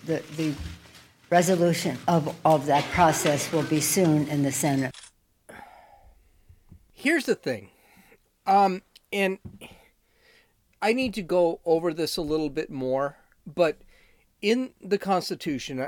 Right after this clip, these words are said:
Speaker 2: I, and I read the Constitution today to really think about this for a second. In the Constitution, they actually say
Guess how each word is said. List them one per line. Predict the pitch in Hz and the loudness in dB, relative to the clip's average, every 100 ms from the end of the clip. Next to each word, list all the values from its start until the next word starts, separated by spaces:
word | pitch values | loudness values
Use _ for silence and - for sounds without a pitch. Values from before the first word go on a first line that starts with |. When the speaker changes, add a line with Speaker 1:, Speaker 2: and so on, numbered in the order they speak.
| - | -6
Speaker 2:
I, | 151 - | -10 -8
and | 151 151 | -8 -4
I | 151 | -2
read | 147 180 | -2 -4
the | 170 | -6
Constitution | - 160 - 131 160 - 139 123 | -6 -6 -8 -10 -10 -10 -10 -12
today | - 143 135 123 113 | -10 -6 -4 -6 -8
to | 131 120 117 - | -10 -10 -12 -10
really | 135 131 113 - _ _ _ _ _ - | -8 -6 -10 -14 _ _ _ _ _ -10
think | 147 120 | -10 -8
about | 110 104 95 | -12 -12 -12
this | 92 92 - | -16 -16 -18
for | 120 | -18
a | 101 | -16
second. | 123 - - _ _ _ _ _ _ _ _ _ _ - | -16 -18 -20 _ _ _ _ _ _ _ _ _ _ -4
In | 220 | -2
the | 277 | 0
Constitution, | - 214 190 - - 185 165 - 127 107 104 _ _ _ _ _ | -2 -4 -6 -8 -8 -6 -6 -6 -10 -10 -16 _ _ _ _ _
they | - 165 170 | -2 -2 2
actually | 180 220 - - 226 175 | 2 2 -2 -8 -8 -8
say | - - 165 139 135 | -8 -4 -2 -2 -4